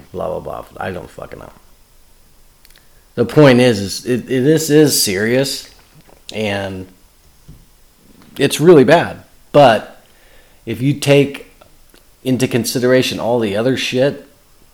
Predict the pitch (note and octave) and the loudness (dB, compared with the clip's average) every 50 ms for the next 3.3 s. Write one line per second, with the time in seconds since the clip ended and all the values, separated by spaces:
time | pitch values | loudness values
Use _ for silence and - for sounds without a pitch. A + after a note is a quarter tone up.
0 | _ _ _ _ _ _ _ _ A2+ G#2+ - _ - - - - C3 C3 C3 - | _ _ _ _ _ _ _ _ -20 -20 -18 _ -8 -8 -8 -6 -6 -6 -6 -6
1 | - - - F#2+ G#2 A#2+ A#2+ B2 B2 B2+ B2+ - - - - G2+ G2+ G2 G2 G2 | -6 -6 -4 -2 0 0 0 0 0 -2 -4 -6 -12 -12 -10 -8 -8 -8 -8 -8
2 | G2+ G2+ - - - G2+ - G2 - - G2+ F#2 F2 - - F2 F#2 F#2+ G2+ C#3+ | -10 -10 -12 -14 -14 -12 -12 -14 -12 -8 -8 -8 -8 -8 -10 -12 -12 -4 -2 -2
3 | C#3+ - - E2 - - | -2 -2 -4 -10 -12 -14